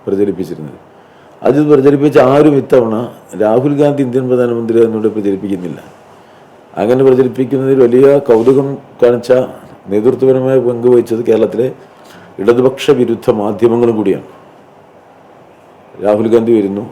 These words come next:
അദ്ദേഹം പ്രധാനമന്ത്രിയാവും" എന്നൊക്കെ അവർ പ്രചരിപ്പിച്ചു. പക്ഷേ രാഹുൽ ഗാന്ധി പ്രധാനമന്ത്രിയായില്ല, പ്രതിപക്ഷ നേതാവും ഇല്ല. പ്രതിപക്ഷ നേതാവാൻ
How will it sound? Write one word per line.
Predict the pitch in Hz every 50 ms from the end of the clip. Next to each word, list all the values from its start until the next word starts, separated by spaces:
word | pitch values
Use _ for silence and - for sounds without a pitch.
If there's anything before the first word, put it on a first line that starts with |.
| - - -
അദ്ദേഹം | 82 95 101 107 107
പ്രധാനമന്ത്രിയാവും" | 101 101 98 98 98 101 104 101 101 113 107 98 95 110 101 - - - - - -
എന്നൊക്കെ | 87 101 104 101 - 113
അവർ | 104 101 101
പ്രചരിപ്പിച്ചു. | 101 104 98 98 101 104 92 98 90 - - - - _ _ _ _ _ _ _ _ _ _ _ -
പക്ഷേ | 95 110 120
രാഹുൽ | 120 107 101 - 113 123
ഗാന്ധി | 123 123 131 127 139
പ്രധാനമന്ത്രിയായില്ല, | 127 123 110 104 113 120 123 135 135 131 143 151 160 151 147 147 147 139 -
പ്രതിപക്ഷ | 127 143 120 113 131 147 147 - 160
നേതാവും | 151 147 151 147 151 151 151 147 135
ഇല്ല. | - - - - - - - - _ _ _ -
പ്രതിപക്ഷ | 101 104 113 123 131 127 - - 147
നേതാവാൻ | 143 147 147 143 151 151 143 139 143 139 127 120 110 98 92